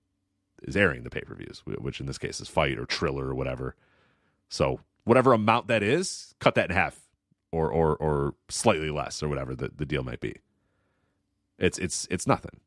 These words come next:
And it makes good programming for their network.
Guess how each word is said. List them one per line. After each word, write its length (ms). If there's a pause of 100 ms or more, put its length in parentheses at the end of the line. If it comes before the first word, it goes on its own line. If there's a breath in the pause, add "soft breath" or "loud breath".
(1600)
And 120
it 100
makes 240
good 240
programming 480
for 140
their 100
network. 480